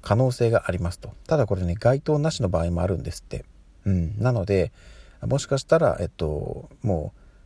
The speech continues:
う、グランプリ取られた新井さんだけで終わりっていう可能性もあるんですけども、えー、とりあえずね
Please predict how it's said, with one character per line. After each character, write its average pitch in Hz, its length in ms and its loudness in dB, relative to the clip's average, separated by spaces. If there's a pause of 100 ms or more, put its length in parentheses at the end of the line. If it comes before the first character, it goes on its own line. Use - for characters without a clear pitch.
(220)
う、 - 40 -6
グ 110 40 0
ラ 95 80 6
ン 85 60 0
プ 87 80 -2
リ 82 80 -2
取 87 120 0
ら 82 60 2
れ 82 80 -2
た 90 120 -4
新 87 140 2
井 87 40 0
さ 82 140 -6
ん 82 40 -2
だ 85 120 -2
け 127 100 -2
で 113 160 -4 (260)
終 - 120 -4
わ 85 80 0
り 80 60 -6
っ - 40 -12
て - 240 -4
い - 20 2
う - 20 -2
可 123 100 0
能 127 100 -2
性 135 140 0
も 131 140 -4
あ 131 60 0
る 131 100 -2
ん 113 80 -2
で 113 80 -2
す - 160 -8
け 120 160 -2
ど 110 140 0
も、 120 320 0 (680)
え - 800 -8
ー、 - 60 -18
と 104 60 2
り 98 100 2
あ - 20 2
え 87 60 2
ず 110 100 -8
ね 80 200 -2